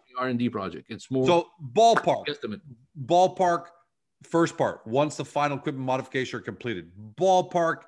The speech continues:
Speaker 2: what are you guys thinking that? Is that, uh, two months away?
Speaker 1: George,
Speaker 2: Six months?
Speaker 1: George, it could be, it could be two weeks, it could be two months.
Speaker 2: Okay.
Speaker 1: It's, it's, it's, that's the ballpark. It, it,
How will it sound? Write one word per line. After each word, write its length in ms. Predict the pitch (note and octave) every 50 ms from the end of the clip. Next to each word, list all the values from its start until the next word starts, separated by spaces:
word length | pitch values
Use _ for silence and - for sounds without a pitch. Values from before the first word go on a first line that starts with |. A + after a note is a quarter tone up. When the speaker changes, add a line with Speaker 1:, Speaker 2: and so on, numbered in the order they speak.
| _ _
Speaker 2:
what 300 | - D3+ C3+ C#3 D#3 D#3
are 40 | D3+
you 120 | D3 D3+
guys 320 | C3+ D3+ D3 C#3+ C3 - -
thinking 460 | - D3 C3+ C#3 C#3+ C#3 C3 B2 A#2 - _ _ _ _ _ _ -
that? 360 | B2 A2 B2 A#2+ A2 G2 F#2
Is 140 | G2+ G2+ F#2+
that, 320 | A#2+ A2+ A2 G#2+ - - _ _ _ _ -
uh, 320 | - G2 G2 F#2 F2+ F2 - _ _ _ _ _ _
two 180 | - - F3+ F3+
months 280 | F3 E3+ D#3 C#3 -
away? 180 | D#3 D3+ D3+ A#3
Speaker 1:
George, 260 | C4 D4+ D#4 C#4 G3
Speaker 2:
Six 80 | - F3+
months? 160 | - C#3 F#3
Speaker 1:
George, 400 | D#3 A3 B3+ C#4 C4+ C4 F#3+ - -
it 180 | G#3 A3+ G3 G3
could 240 | - C#4 B3+ G#3+ F#3+
be, 260 | B3 B3 A#3+ - G#3
it 60 | G3+ G3+
could 120 | G3 F3
be 120 | D#3 E3 D#3
two 240 | C#3+ - - C#4 A#3+
weeks, 300 | A#3 B3 C4 C4 B3+ -
it 100 | G3 -
could 100 | G3 F#3+
be 80 | G3+
two 200 | F#3+ - - G3+
months. 380 | F#3+ F#3+ F#3 - - - - _ _ _ _ _ _ _ _ _ _ _ _ _ _ _ _ _ -
Speaker 2:
Okay. 280 | D#3+ E3+ - G3+ F#3+ - - _ _ _ _ _ _
Speaker 1:
It's, 200 | F3 F3+ E3+ D3
it's, 240 | E3 F#3 F3 - -
it's, 360 | - F#3 A3 A3 A3 A3 - - _ _ _ _ _ _ _ _ _ _ _ _ -
that's 240 | F#3+ B3 B3 - -
the 120 | - G#3
ballpark. 600 | F3+ E3+ G#3 A#3 B3 A3+ F#3+ F3 B2+ G2+ F#2+ F#2
It, 300 | B2+ C#3 C#3 C3 C#3+ D3
it, 60 | D3